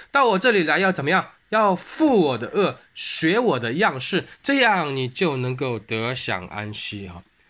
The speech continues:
这样你们就必，你们心里就必得享安息哈。这个必你知道，一定的，一定得享安息的。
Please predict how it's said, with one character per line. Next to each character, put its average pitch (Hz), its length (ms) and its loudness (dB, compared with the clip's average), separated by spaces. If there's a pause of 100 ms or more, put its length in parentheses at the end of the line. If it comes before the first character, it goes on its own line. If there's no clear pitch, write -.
(420)
这 285 120 2
样 254 180 4
你 175 120 6
们 185 180 4
就 202 320 4
必， 196 460 0 (160)
你 160 80 0
们 180 100 4
心 240 260 0
里 196 120 2
就 202 180 2
必 262 420 2
得 131 360 0
享 107 320 -2
安 107 260 -8
息 104 200 -10
哈。 90 220 -12
这 196 120 -4
个 180 100 0
必 208 340 -2
你 131 80 -2
知 117 160 -6
道， 110 140 -6
一 156 140 0
定 190 400 0
的， 240 240 -10 (840)
一 214 100 -4
定 247 300 0
得 143 160 0
享 120 180 -4
安 107 160 -6
息 107 200 -8
的。 95 120 -14